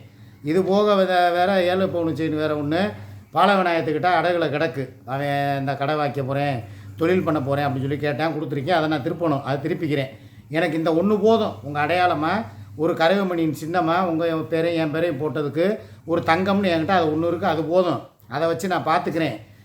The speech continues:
ஏன்னா இப்ப அவங்க தான் வந்து ரொம்ப கஷ்டப்பட்டு வாங்கியிருக்காங்க. YouTube-ல வந்து வருமானத்துல, அஹ், நீங்களாவது எனக்கு கூட இருக்கீங்க, எப்பனாலும் எனக்கு வாங்கி கொடுப்பீங்க, அந்த நம்பிக்கை எனக்கு இருக்கு. ஆனா சுமிக்கு வந்து அவங்களா உழைச்சு கஷ்டப்பட்டு வாங்கினாங்க.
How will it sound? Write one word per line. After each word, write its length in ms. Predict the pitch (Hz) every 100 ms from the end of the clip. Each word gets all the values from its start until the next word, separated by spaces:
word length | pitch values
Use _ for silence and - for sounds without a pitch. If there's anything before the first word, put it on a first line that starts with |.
| -
ஏன்னா 180 | 151 180
இப்ப 180 | 151 151
அவங்க 300 | 175 220 214
தான் 160 | 220
வந்து 180 | 196 190
ரொம்ப 280 | 185 190 202
கஷ்டப்பட்டு 540 | 160 - 208 196 175
வாங்கியிருக்காங்க. 560 | 160 165 139 139 127 113 - - - -
YouTube-ல 380 | 156 165 151 156
வந்து 180 | 151 147
வருமானத்துல, 760 | 147 156 151 131 143 151 156 - - - -
அஹ், 160 | 151 151
நீங்களாவது 480 | 170 190 196 196 185
எனக்கு 300 | 170 151 143
கூட 160 | 214
இருக்கீங்க, 460 | 185 143 135 131 110 - - -
எப்பனாலும் 460 | 151 202 214 214
எனக்கு 240 | 214 190 160
வாங்கி 280 | 170 196 165
கொடுப்பீங்க, 300 | 135 143 185
அந்த 180 | 165
நம்பிக்கை 360 | 143 160 190 175
எனக்கு 180 | 151 139
இருக்கு. 320 | 131 117 - - -
ஆனா 220 | 139 180
சுமிக்கு 380 | 190 214 247 196
வந்து 540 | 196 175 220 269 - - _ _ 131
அவங்களா 340 | 196 208 214
உழைச்சு 400 | 214 190 196 233
கஷ்டப்பட்டு 520 | 190 - 220 214 214
வாங்கினாங்க. 500 | 185 175 165 143 127